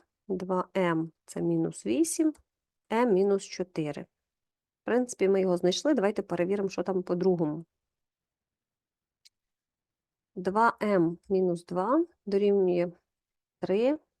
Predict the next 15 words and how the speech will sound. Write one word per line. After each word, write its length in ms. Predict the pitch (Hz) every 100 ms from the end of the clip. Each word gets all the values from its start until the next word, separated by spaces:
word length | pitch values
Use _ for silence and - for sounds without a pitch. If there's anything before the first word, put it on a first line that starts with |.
| _
плюс 560 | 180 190 240 - - _ _ _ _ _ _ _
сім. 360 | - - 180 160 - _ _ _
Я 160 | - 208
поміняла 480 | - 175 180 180 165
місцями 420 | 170 - 240 196
ліву 200 | 175 180
і 60 | 170
праву 240 | - 175
частину. 360 | - - 160 - _ _ _ _ _ _ -
Два 260 | 190 208 220
м 140 | 196
мінус 300 | 175 175 165
два 240 | 185 175
дорівнює 400 | 165 160 156 156
десять. 640 | 151 170 233 294 330 320